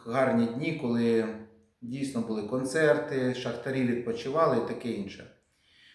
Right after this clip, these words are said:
Але, окрім того, що хочу вас щиро привітати, щоб ви всі були здорові, щасливі,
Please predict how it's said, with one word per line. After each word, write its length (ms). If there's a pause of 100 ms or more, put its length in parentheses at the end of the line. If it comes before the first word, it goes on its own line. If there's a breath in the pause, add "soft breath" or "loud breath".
(180 soft breath)
Але, 540 (420)
окрім 360
того, 220
що 160
хочу 320
вас 460
щиро 380
привітати, 600
щоб 200
ви 120
всі 200
були 260
здорові, 680
щасливі, 760